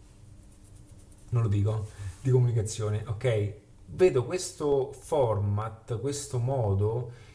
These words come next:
di presentare delle soluzioni per le attività che non matcha e non va in linea con quella che è una soluzione reale di business. Quello che voglio dire è che non è che facendo una stories in più o facendo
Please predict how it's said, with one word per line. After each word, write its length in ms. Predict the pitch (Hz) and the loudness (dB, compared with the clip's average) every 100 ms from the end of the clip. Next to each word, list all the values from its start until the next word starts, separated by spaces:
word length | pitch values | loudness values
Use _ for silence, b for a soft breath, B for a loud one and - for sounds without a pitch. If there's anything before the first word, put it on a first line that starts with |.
| B B | B B
di 500 | 127 156 143 - - - - | -4 2 2 0 -8 -12 0
presentare 840 | 123 123 139 131 - 135 110 104 | 2 4 2 -2 0 2 2 2
delle 200 | 113 110 | 0 -2
soluzioni 500 | 117 117 - 170 131 | -2 -4 -4 -4 -4
per 140 | 107 | -2
le 60 | 104 | -2
attività 760 | 98 107 101 101 98 90 90 - B B B - | -2 -2 0 0 0 -2 -4 -6 B B B -4
che 160 | - 175 | -4 0
non 180 | 185 180 | 0 0
matcha 440 | 175 107 98 127 | 0 0 0 0
e 40 | |
non 180 | 139 156 | -2 0
va 80 | 175 | -2
in 80 | 165 | -2
linea 280 | 151 160 135 | -2 -2 -6
con 100 | 127 | -2
quella 180 | 113 | -2
che 140 | 110 123 | 0 0
è 20 | |
una 140 | 110 | 0
soluzione 600 | 101 123 135 - 123 120 117 | -2 -2 -4 -2 -2 0 0
reale 480 | 101 98 101 101 104 | 2 2 2 2 0
di 100 | 101 | 0
business. 720 | 92 92 - 92 - - - - - - | 0 -2 -4 -6 -6 -8 -18 -16 -12 -2
Quello 260 | - 202 185 | 4 6 4
che 100 | 135 | 0
voglio 260 | 131 123 | -2 -2
dire 180 | 110 113 | -2 -6
è 100 | 110 | -8
che 440 | - 143 127 - 127 | -4 0 0 -2 -4
non 220 | 127 190 | -2 -2
è 220 | 214 - | -4 -6
che 440 | 131 117 113 - - - - - | -2 -2 -2 -10 -16 -20 -20 -20
facendo 640 | - - 113 123 139 127 120 | -10 0 0 2 2 2 2
una 160 | 120 | 2
stories 580 | 113 - 139 127 107 - | 0 4 4 4 -2 -4
in 160 | 120 101 | -4 -4
più 200 | 156 165 | -6 -8
o 340 | 170 - - | -8 -8 -6
facendo 960 | 101 117 110 131 127 117 113 113 113 | -4 -2 0 0 0 0 2 0 -2